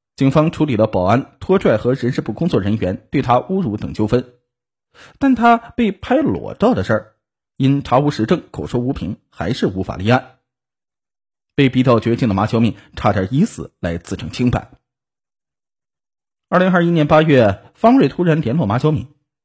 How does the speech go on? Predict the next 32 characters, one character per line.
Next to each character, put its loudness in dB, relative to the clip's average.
希 0
望 4
和 -2
她 -2
好 -6
好 -4
谈 -6
谈。 -2
马 -2
小 -4
敏 -6
同 -8
意 -2
了， -8
也 2
答 4
应 0
了 0
方 -2
瑞 0
提 -6
出 -4
的 -6
去 -4
她 0
家 0
里 -8
谈 -8
话 0
的 -4
要 4
求。 -12